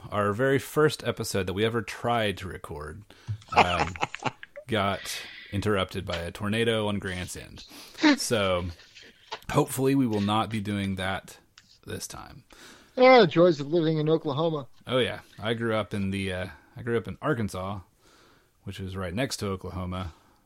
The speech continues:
Speaker 1: and we got a lot there too. Um,
Speaker 2: Well, s-, you must get some storm warnings in Saint Louis.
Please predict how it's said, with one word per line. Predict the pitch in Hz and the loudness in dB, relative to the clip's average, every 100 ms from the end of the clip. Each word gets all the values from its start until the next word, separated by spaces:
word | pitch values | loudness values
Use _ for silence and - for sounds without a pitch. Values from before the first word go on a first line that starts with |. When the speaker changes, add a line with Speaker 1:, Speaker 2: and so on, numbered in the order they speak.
| _ _ _ - | _ _ _ -14
Speaker 1:
and | 90 85 87 | -12 -10 -12
we | 95 92 | -12 -14
got | 82 | -12
a | 76 | -12
lot | 71 - | -14 -16
there | 64 - | -18 -18
too. | - - _ - - - _ | -20 -20 _ -20 -20 -20 _
Um, | 95 92 87 349 | -8 -8 -6 2
Speaker 2:
Well, | 427 151 147 | 4 4 2
s-, | 147 - - - - - | -4 -14 -20 -20 -18 -2
you | 214 | 4
must | 214 175 | 4 4
get | 185 - | 2 2
some | - 208 196 135 - _ _ _ _ | 0 0 -2 -4 -10 _ _ _ _
storm | - - 165 143 143 | -8 -2 0 0 0
warnings | 147 147 147 135 | 0 0 -4 -6
in | 131 123 | -6 -6
Saint | - 143 | -6 -6
Louis. | 175 160 151 - | -4 -4 -4 -8